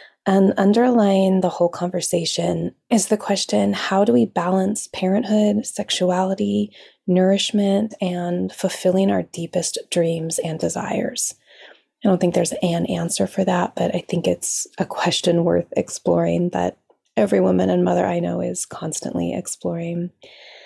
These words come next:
You'll hear at the very beginning of the interview the story of how Katya and I met. It's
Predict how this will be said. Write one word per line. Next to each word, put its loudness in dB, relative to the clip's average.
You'll 4
hear 4
at 2
the 0
very 2
beginning 2
of 0
the -2
interview 0
the -4
story 0
of -2
how -6
Katya -6
and -2
I -6
met. -6
It's -6